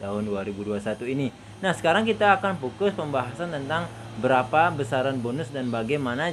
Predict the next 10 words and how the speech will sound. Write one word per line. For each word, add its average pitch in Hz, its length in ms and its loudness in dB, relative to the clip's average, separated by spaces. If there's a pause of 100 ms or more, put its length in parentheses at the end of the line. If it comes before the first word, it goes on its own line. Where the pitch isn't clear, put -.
cara 127 480 2 (240)
untuk 127 400 -4
mencairkan 139 640 -2
daripada 120 720 -2 (240)
dok-, 113 240 0 (160)
token 180 400 -4
yang 147 80 0
sudah 135 320 0
diberikan 120 800 -2
oleh 110 560 -4